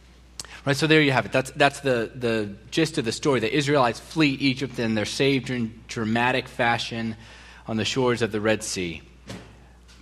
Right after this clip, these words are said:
So now let's look at how Moses and the people of Israel respond to this amazing rescue.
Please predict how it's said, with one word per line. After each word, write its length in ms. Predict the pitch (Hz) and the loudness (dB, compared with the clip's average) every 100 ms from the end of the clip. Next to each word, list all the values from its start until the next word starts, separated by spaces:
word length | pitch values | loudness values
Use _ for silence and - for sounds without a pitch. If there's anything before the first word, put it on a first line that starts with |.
| - - | -20 -10
So 160 | - 139 | 0 4
now 180 | 139 | 6
let's 260 | 135 127 - | 4 0 0
look 320 | 139 147 147 | 0 0 -2
at 120 | 120 | -8
how 240 | 104 117 113 | -6 -4 -2
Moses 580 | 117 120 110 110 - - | -2 -2 -2 -4 -6 -8
and 120 | 104 | -10
the 20 | |
people 260 | 101 107 101 | -6 -4 -4
of 120 | 98 | -4
Israel 320 | 92 92 92 | -6 -6 -10
respond 540 | 92 - - 107 107 104 | -8 -10 -4 -2 -2 -6
to 80 | 95 | -8
this 400 | 92 - - - - - - - - - | -8 -8 -12 -16 -20 -20 -20 -20 -20 -12
amazing 340 | 101 92 95 | -6 -6 -6
rescue. 400 | 92 90 - 76 | -6 -6 -8 -14